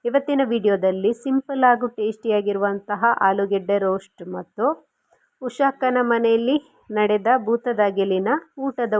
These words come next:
ಒಂದು ಚಿಕ್ಕ ಕ್ಲಿಪ್ಸ್ನ ನಿಮ್ ಜೊತೆಗೆ ಶೇರ್ ಮಾಡ್ಕೊಂಡಿದ್ದೇನೆ. ಬನ್ನಿ ಹಾಗಾದ್ರೆ ಮೊದ್ಲಿಗೆ ಈ ಆಲೂಗೆಡ್ಡೆ ರೋಸ್ಟ್ನ ಯಾವ ರೀತಿ ಮಾಡೋದು ಮತ್ತೆ ಅದಕ್ಕೆ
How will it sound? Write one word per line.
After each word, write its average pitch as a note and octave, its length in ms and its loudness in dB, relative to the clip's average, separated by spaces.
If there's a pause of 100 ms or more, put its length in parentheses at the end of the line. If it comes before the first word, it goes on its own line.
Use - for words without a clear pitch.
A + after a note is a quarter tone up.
ಒಂದು A3 160 0 (200)
ಚಿಕ್ಕ B3+ 220 -14 (140)
ಕ್ಲಿಪ್ಸ್ನ G#3+ 520 -2
ನಿಮ್ G#3+ 200 -4
ಜೊತೆಗೆ F#3 300 -6 (120)
ಶೇರ್ G#3 260 -2
ಮಾಡ್ಕೊಂಡಿದ್ದೇನೆ. F3+ 680 -4 (400)
ಬನ್ನಿ C#4+ 340 0
ಹಾಗಾದ್ರೆ G3 400 0 (320)
ಮೊದ್ಲಿಗೆ A3+ 500 0 (840)
ಈ C4+ 100 -4 (180)
ಆಲೂಗೆಡ್ಡೆ A3+ 520 2 (120)
ರೋಸ್ಟ್ನ G3+ 280 -2 (140)
ಯಾವ F#3 140 6 (100)
ರೀತಿ G3+ 160 -4 (120)
ಮಾಡೋದು F#3+ 280 0 (120)
ಮತ್ತೆ F#3+ 260 -4 (160)
ಅದಕ್ಕೆ G#3 240 -6